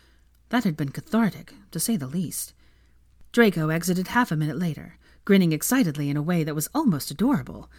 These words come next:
with Pansy, Nott, and Zabini following right behind him. They applauded her, smiling, while Draco swooped down, picking her up, and spun her around, laughing. And she felt freer than she had in years. Practically euphoric.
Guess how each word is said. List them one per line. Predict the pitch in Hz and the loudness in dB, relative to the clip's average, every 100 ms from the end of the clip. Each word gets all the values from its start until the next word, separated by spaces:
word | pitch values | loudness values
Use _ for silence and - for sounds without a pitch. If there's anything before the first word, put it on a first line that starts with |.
| - - - | -20 -20 -4
with | 208 202 | 0 0
Pansy, | 196 151 135 147 185 196 | 0 0 -2 -6 -4 0
Nott, | 185 131 - - | 2 0 -4 -4
and | 170 | -2
Zabini | 170 208 160 139 | 2 2 2 0
following | - 233 175 139 | 2 4 4 0
right | 143 131 | -4 -6
behind | 147 185 147 | -4 -4 -4
him. | 139 131 - - - - - _ - | -8 -16 -20 -20 -20 -20 -20 _ 0
They | 185 | 2
applauded | 180 277 240 160 | 2 2 2 2
her, | 139 - 175 | -6 -12 -10
smiling, | - - 233 185 135 147 | 0 4 6 4 -2 -4
while | 175 | -2
Draco | 175 180 170 165 | 0 0 0 -2
swooped | - 214 269 | 0 0 0
down, | - 151 151 | -2 -4 -4
picking | - 262 190 | -4 -2 -2
her | 147 156 | -4 -4
up, | 175 - | -8 -8
and | 165 | -6
spun | - - 247 | -4 2 2
her | 170 151 | 2 -2
around, | 147 156 143 151 | -4 -4 -6 -6
laughing. | 160 214 208 147 - - - - - - - - | -2 0 0 -6 -18 -20 -20 -20 -20 -20 -14 -8
And | 175 | -2
she | 196 | 0
felt | 196 - | 0 -2
freer | - 262 190 | 2 4 4
than | 156 156 | 0 -4
she | 175 | -4
had | 208 185 | -2 -2
in | 151 | -2
years. | 151 190 180 165 - - - - - _ - - | 0 0 -2 -6 -12 -14 -16 -20 -20 _ -20 0
Practically | - 226 240 214 | 4 4 4 2
euphoric. | 175 - 277 320 175 - | 2 0 -2 0 -2 -6